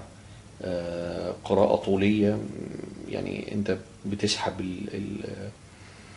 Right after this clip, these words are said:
المصحف من تحت، آه، وتقرأ فيه كاملًا.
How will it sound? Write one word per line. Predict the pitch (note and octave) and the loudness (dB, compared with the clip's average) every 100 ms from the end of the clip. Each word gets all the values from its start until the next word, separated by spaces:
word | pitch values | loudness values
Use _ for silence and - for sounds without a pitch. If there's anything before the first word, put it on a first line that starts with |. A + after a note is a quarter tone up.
| - - - - | -14 -10 -8 0
المصحف | G2 G2+ - G#2 G2 | 4 6 6 4 2
من | F#2+ | 2
تحت، | A2+ - - - - - | 2 0 -8 -16 -16 -2
آه، | G#2 G2 G2 F#2+ F#2+ F#2+ | 0 2 2 2 2 2
وتقرأ | G2+ G2 G2 G#2 - A2+ | 2 2 2 2 2 0
فيه | - G#2 A#2 - - | 2 2 2 -2 -2
كاملًا. | F#2+ F2+ F#2 B2+ | 2 4 4 2